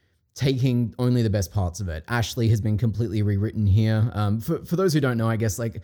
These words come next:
I've been talking about this as if everyone immediately understands Resident Evil four, but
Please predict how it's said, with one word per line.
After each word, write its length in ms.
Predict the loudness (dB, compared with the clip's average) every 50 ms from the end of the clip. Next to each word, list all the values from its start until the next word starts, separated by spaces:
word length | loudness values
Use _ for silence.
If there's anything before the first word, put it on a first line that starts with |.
| -14 -14
I've 120 | -6 0
been 80 | 0 2
talking 160 | 4 4 2
about 200 | 4 2 0 0
this 160 | 0 -2 -2
as 100 | 0 0
if 140 | 0 0 0
everyone 340 | 0 0 0 0 0 -2 -2 0
immediately 340 | 0 0 0 0 -2 -2 -2
understands 420 | -2 -2 -2 -2 -2 0 0 0
Resident 300 | 0 -2 0 0 0 0
Evil 100 | -2 -2
four, 320 | -4 -4 -2 -2 0 0
but 260 | 0 0 -2 -2 -4